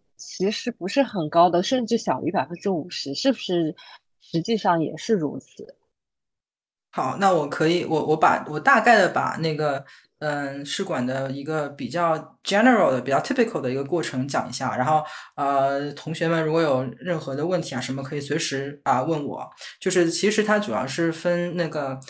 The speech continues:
Speaker 2: 呃，排卵跟养囊跟移植这三步嘛。排卵就是，就会跟，促排卵就跟刚刚，呃，阿华同学说的那个冻卵，其实它的那个步骤是一样的，就是要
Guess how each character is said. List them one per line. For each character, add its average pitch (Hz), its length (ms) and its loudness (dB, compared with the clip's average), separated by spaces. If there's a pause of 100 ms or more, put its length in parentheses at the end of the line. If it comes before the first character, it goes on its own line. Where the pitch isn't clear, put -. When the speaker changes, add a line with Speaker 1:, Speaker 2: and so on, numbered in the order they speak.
(220)
Speaker 2:
呃， 131 320 0
排 139 260 -4
卵 151 440 2
跟 160 340 -2
养 123 260 -2
囊 127 340 -4
跟 165 240 -2
移 143 140 -8
植 131 240 -4
这 151 100 -6
三 156 240 -2
步 151 140 -10
嘛。 - 220 -10
排 143 180 -4
卵 165 240 2
就 143 100 -4
是， 135 320 -2 (300)
就 170 140 0
会 165 180 0
跟， 165 400 -2 (100)
促 - 140 0
排 139 180 0
卵 143 220 0
就 151 140 -2
跟 160 420 -4
刚 160 160 0
刚， 160 280 2
呃， 147 160 -6
阿 151 100 -2
华 151 140 0
同 151 120 -4
学 147 100 -4
说 147 140 -4
的 135 80 -2
那 135 180 -4
个 127 220 -6 (240)
冻 202 180 4
卵， 131 240 -2
其 147 160 -6
实 143 220 -2
它 165 140 -2
的 151 280 0 (120)
那 175 140 -2
个 160 100 -4
步 165 120 -4
骤 156 160 2
是 147 160 -2
一 120 120 -4
样 156 200 0
的， 117 80 -2
就 147 100 -8
是 147 140 -6
要 151 300 2